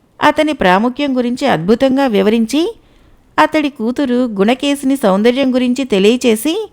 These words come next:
స్వర్గ భూలోకాల్లోనూ తిరిగినా కనపడని సరైన వరుడు ఈ లోకంలో నీ మనవడి రూపంలో కనిపించాడని, ఈ పెళ్లికి ఒప్పుకోమని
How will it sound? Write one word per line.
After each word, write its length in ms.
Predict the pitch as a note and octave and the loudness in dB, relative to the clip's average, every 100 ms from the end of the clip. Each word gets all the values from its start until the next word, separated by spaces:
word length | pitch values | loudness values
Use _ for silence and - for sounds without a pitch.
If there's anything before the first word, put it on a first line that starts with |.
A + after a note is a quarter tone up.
| _ _ _ _ _ - - | _ _ _ _ _ -18 0
స్వర్గ 640 | G3+ G3 G3+ A#3 A3+ B3 - G3+ | 2 2 2 2 2 -2 -8 0
భూలోకాల్లోనూ 920 | A3+ C4+ C#4 C4+ C4 B3+ B3 B3+ C4+ | 2 4 2 2 2 4 4 4 0
తిరిగినా 580 | G#3+ F#3 A3 A#3+ E4 | 0 0 2 2 0
కనపడని 760 | G4 C#4 C4 C4+ B3+ G#3+ A#3 B3+ - _ _ _ - A#3 | -2 0 0 2 2 2 2 0 -6 _ _ _ -4 0
సరైన 440 | G#3 A3 C#4 C#4+ | 4 4 2 0
వరుడు 520 | A3+ G3+ G#3+ E4 A4 - _ _ _ _ | 2 0 0 -2 -4 -8 _ _ _ _
ఈ 180 | E4 D#4 | 0 4
లోకంలో 720 | A3 F#3+ G3 C#4+ B3+ A#3+ C4+ - _ _ - | 4 2 0 -2 0 -2 -4 -10 _ _ 0
నీ 160 | D4 | 2
మనవడి 440 | C4+ F3+ F3+ A#3+ D4+ | 4 2 2 2 2
రూపంలో 460 | C#4 C4 B3 C4+ | -2 -2 0 0
కనిపించాడని, 1000 | C4 F#3+ G3 C4+ C#4+ C#4+ B3+ A3 A3 A#3 - _ - _ _ D#4 | 0 -2 -2 -4 -2 0 0 2 2 2 -4 _ -20 _ _ 2
ఈ 140 | D#4+ | 2
పెళ్లికి 380 | D#4+ A#3 A3+ C4 | 4 2 2 -2
ఒప్పుకోమని 880 | C4 F#3 G#3 D4 D#4 C#4+ A3+ A#3+ | -2 -2 -4 -4 0 2 2 2